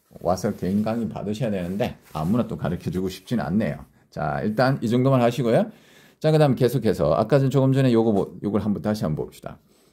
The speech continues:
예, 이게 지금 엄청 질이 좋은 또 꽃감이 하나 나왔는데, 야, 이거 진짜 질 좋다, 야. 이야, 완전 이거 쨍하겠네요. 오, 핑크인데,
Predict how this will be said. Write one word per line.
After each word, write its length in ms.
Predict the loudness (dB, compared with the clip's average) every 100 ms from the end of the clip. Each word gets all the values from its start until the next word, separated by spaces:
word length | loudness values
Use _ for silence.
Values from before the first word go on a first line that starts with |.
| -6
예, 80 | 0
이게 340 | 4 4 2 -2
지금 300 | -2 2 4
엄청 300 | 4 4 2
질이 240 | 2 -2
좋은 640 | 0 2 4 4 4 2 -2
또 320 | -2 -4 -6 -14 _ _
꽃감이 380 | -6 -2 2 2
하나 180 | 2 2
나왔는데, 800 | 0 0 0 0 0 0 0 -2 -10 _ _ _
야, 100 | -10 -8 -8 -6
이거 240 | -2 0 0
진짜 340 | 0 2 2
질 240 | 0 0 0
좋다, 360 | -2 0 0
야. 480 | 2 2 2 0 -2 -6 _ _ _ _
이야, 100 | -14 -12 -10 -10 -10 -10 -10 -6
완전 300 | -2 0 2
이거 240 | 2 0 0
쨍하겠네요. 840 | 2 4 4 4 2 2 0 -2 -6 -6
오, 460 | -2 0 -2 -4 -2
핑크인데, 720 | 0 4 4 4 4 2 -2